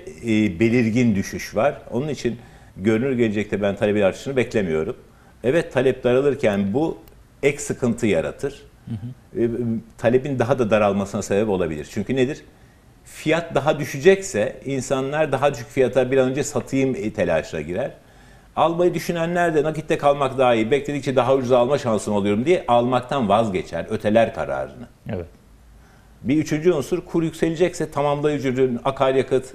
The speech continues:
Speaker 1: diğer bakım, sigorta hepsinin, e, fiyatı yükselecektir. "Ya almasam daha mı iyiydi şu?" diye düşünenlerin sayısı da artacaktır.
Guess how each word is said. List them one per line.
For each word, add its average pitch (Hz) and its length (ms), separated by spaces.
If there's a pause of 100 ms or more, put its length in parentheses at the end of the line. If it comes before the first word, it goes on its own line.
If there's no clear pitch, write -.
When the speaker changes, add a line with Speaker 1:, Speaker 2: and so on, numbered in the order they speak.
(140)
Speaker 1:
diğer 131 260
bakım, 131 380 (360)
sigorta 131 540
hepsinin, 156 560 (140)
e, 120 320
fiyatı 113 340
yükselecektir. 104 720 (320)
"Ya 151 120
almasam 160 600
daha 143 240
mı 131 340
iyiydi 120 480
şu?" 120 240
diye 113 220
düşünenlerin 117 520
sayısı 120 500
da 95 160
artacaktır. - 800